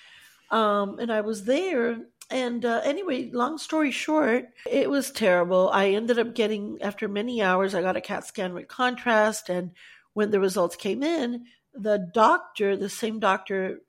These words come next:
that was in the emergency room, came to the room, crossed his legs, crossed his arms in front of his chest, leaned back in the most arrogant and wicked way, and looked at me and my daughter.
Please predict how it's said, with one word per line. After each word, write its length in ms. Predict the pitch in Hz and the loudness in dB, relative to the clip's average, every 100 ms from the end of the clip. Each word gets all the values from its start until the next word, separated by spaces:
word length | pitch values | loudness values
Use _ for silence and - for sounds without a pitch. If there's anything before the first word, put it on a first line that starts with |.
| _ _ _ - | _ _ _ -4
that 180 | 185 | -2
was 140 | 185 185 | 0 -2
in 80 | 185 | -4
the 60 | |
emergency 500 | 180 233 240 233 - | 0 0 -2 -6 -4
room, 180 | 190 185 | -4 -4
came 240 | 220 190 | -6 -4
to 100 | 196 | -4
the 100 | 208 | -6
room, 480 | 214 285 294 254 240 - - - _ _ _ | -2 -2 0 -2 -6 -10 -20 -20 _ _ _
crossed 520 | - - 269 359 - 359 | -10 4 6 6 2 -4
his 180 | 320 233 | -2 2
legs, 440 | 202 196 196 - | 4 4 0 -6
crossed 480 | - 247 294 277 - | -4 2 2 2 -4
his 160 | 294 | -4
arms 420 | - 208 190 196 196 | -2 0 0 0 -4
in 120 | 190 | -4
front 160 | 208 190 | -2 -2
of 80 | |
his 140 | 202 - | -4 -6
chest, 520 | - 180 175 180 - | -6 -2 -2 -2 -6
leaned 600 | 233 220 269 277 277 208 | -6 -4 -6 -6 -8 -4
back 560 | 220 208 - - - - - - _ | 0 0 0 -6 -8 -14 -20 -20 _
in 100 | 240 | -6
the 80 | 233 | -2
most 240 | 220 214 - | -4 -6 -6
arrogant 540 | 233 269 294 240 269 269 | -2 0 -2 -2 -4 -4
and 120 | 208 | -6
wicked 300 | 220 240 240 | -6 -6 -6
way, 380 | 196 180 180 190 | -2 0 0 -2
and 160 | 208 214 | -6 -8
looked 240 | - - | -10 -8
at 120 | 311 | -8
me 320 | 196 185 190 - | -6 -6 -6 -6
and 260 | 202 240 247 _ _ - | -6 -6 -10 _ _ -10
my 180 | 277 240 | -6 -2
daughter. 480 | 180 180 180 185 | 0 2 2 0